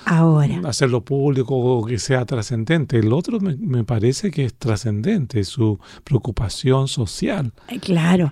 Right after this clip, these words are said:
Speaker 2: No.
Speaker 1: pero también la tenemos como lesbiana. También es un tema fuerte en la actualidad.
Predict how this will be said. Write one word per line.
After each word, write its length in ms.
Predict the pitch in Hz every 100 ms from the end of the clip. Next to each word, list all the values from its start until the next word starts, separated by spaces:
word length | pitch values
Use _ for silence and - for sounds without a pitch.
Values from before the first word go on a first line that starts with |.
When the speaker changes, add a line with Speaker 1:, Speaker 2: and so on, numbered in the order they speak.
| -
Speaker 2:
No. 180 | 135 160
Speaker 1:
pero 180 | 214 202
también 360 | 208 190 196
la 100 | 226
tenemos 400 | 226 196 196 208
como 220 | 214 220 202
lesbiana. 840 | 180 165 165 185 214 170 143 143 _ - - _ _
También 400 | 180 170 170 196
es 180 | 247 247
un 80 | 233
tema 320 | - 208 208
fuerte 460 | - - 214 - 214
en 100 | 202
la 60 |
actualidad. 720 | 180 - 160 151 151 170 151